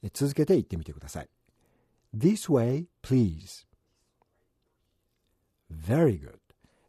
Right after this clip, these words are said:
え、this wayで、こちらの方という意味ですけれども、まあ、それに丁寧な言い回しのpleaseをつけて、This way, pleaseで、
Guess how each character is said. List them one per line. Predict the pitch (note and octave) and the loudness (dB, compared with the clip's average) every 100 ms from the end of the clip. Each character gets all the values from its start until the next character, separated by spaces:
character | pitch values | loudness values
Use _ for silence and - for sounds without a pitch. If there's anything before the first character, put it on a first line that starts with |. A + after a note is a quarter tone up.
| G#2 | -8
え、 | |
this | F2 F2 D3+ A3 - C#3+ | -8 4 4 4 0 2
way | B2+ A2+ E2+ C#2 - - | 4 4 0 -8 -18 -8
で、 | G#2+ D#2+ - _ | -6 -6 -10 _
こ | - A#2+ | -8 -4
ち | D#3+ | 2
ら | D#3+ | 2
の | D3+ | 2
方 | B2 D3+ B2 - _ _ _ | 2 0 0 -4 _ _ _
と | G#2 G2+ | -6 -4
い | F#2+ | -4
う | |
意 | |
味 | E2 | -6
で | D2 | -10
す | - | -14
け | D#2 | -10
れ | |
ど | F2+ | -2
も、 | B2+ G2 - _ _ _ _ | -2 -2 -8 _ _ _ _
ま | D#3+ | -4
あ、 | |
そ | F3 | 2
れ | G3+ G3 | 4 4
に | G3 G#3 D3 - - | 4 4 2 0 2
丁 | F3+ E3+ | 4 6
寧 | B2+ | 4
な | G#2 | 2
言 | G#2+ | 0
い | |
回 | G#2 | -2
し | - | -2
の | A2 | -4
please | - - D3 A#2 E2 D#2+ | -4 0 4 4 2 -8
を | |
つ | - | -10
け | G2+ | -8
て、 | - C#3 - _ _ _ _ A#2 | -2 -2 -4 _ _ _ _ -4
This | C3 C3 | -2 2
way, | A#2+ | 0
please | - B2 A#2+ E2+ D2 F#2 | 2 0 0 0 -8 -8
で、 | C3 | -8